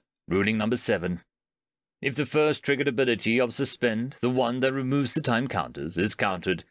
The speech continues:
no time counter is removed. The ability will trigger again at the beginning of the card owner's next upkeep.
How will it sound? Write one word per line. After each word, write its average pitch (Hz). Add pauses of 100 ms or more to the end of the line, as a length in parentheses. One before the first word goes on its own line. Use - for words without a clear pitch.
(160)
no 156
time 170
counter 104
is 78
removed. 87 (240)
The 151
ability 165
will 147
trigger 147
again 135
at 135
the 131
beginning 131
of 117
the 143
card 127
owner's 120
next 101
upkeep. 76